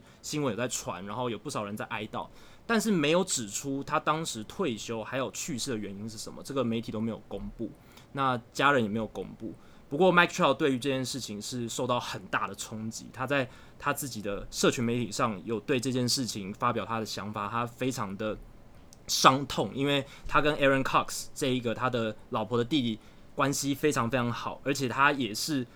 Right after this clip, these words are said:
这个 Cox 他也是，呃，希望能成为像 Mike Trout 一样，就是一个大联盟的选手，所以是把 Trout 当成他的模范在努力。结果没想到突然在这么年轻的年纪就去世了，那这个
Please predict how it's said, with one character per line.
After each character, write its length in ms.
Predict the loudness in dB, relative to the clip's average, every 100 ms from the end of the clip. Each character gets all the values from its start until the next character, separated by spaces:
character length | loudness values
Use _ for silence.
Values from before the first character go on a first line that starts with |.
| -8
这 100 | 2
个 120 | 2
Cox 320 | 4 2 2 2
他 160 | 4
也 160 | 6 4
是， 320 | 2 2 0 -2 -20 -14
呃， 380 | 0 2 2 0
希 360 | -4 -6 0 6
望 220 | 6 6
能 140 | 2 0
成 280 | 0 0
为 220 | 2 0 -2
像 280 | 0 2 2
Mike 160 | -2
Trout 240 | 0 0 2
一 60 |
样， 180 | 0 0
就 120 | -2
是 140 | -4 -2
一 120 | -2
个 100 | 2
大 200 | 6 6
联 100 | 6
盟 120 | -2
的 40 | -4
选 320 | -2 -2 0
手， 220 | -2 -2
所 120 | 0
以 120 | 0
是 160 | 2 0
把 280 | 0 0 -2
Trout 380 | -2 4 4 4 -2
当 160 | -2
成 180 | 0 -2
他 100 | -2
的 80 | -2
模 260 | -2 -4
范 240 | -2 -2 -2 -12 -20 -2
在 160 | 2 4
努 300 | 4 2 -2
力。 220 | -4 -4 -14 -14 -2
结 240 | 6 6
果 280 | 8 4 4
没 120 | 0
想 280 | 2 2 4
到 260 | 4 4 0 -10 -10
突 300 | 0 4 8
然 260 | 8 6 4
在 200 | 2 2
这 180 | 2
么 180 | 2 2 2
年 240 | 0 0
轻 200 | 0 0
的 80 | 0
年 200 | -2 -4
纪 180 | -4 -6
就 160 | -4
去 300 | -6 -6 -4
世 220 | -4 -4 -4
了， 100 | -4
那 160 | -4
这 140 | -4 -2
个 180 | -4